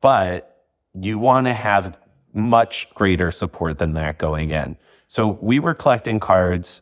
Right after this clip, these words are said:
for a couple of weeks, and we'd collected probably, like, sixty percent of folks who we thought were eligible for the union. And when I say eligible, basically what it comes down to is, like,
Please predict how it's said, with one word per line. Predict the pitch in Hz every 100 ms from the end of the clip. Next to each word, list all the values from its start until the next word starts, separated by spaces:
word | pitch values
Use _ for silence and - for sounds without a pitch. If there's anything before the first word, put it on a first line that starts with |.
| -
for | 87
a | 82
couple | - 107 120
of | 110
weeks, | 90 87 82 - - - _ _ _ 92
and | 92 92 92 92 92 92
we'd | - 104 95
collected | - 160 - 151
probably, | - 151 151 139
like, | 104 95
sixty | - - 139 - - 139
percent | 131 135 127 120 117 123 - -
of | 123 110 - _ -
folks | 117 110 -
who | 117
we | 113
thought | 117 110
were | 110
eligible | 107 104 113 120 113
for | 110 110
the | 104
union. | 107 110 113 120 _ _ -
And |
when | 131
I | 139
say | 160 135
eligible, | 107 107 98 98 92 87 -
basically | 110 107 113 107 98
what | 95
it | 92
comes | - 95 -
down | 92 95
to | 92 90 87
is, | 85
like, | 90 85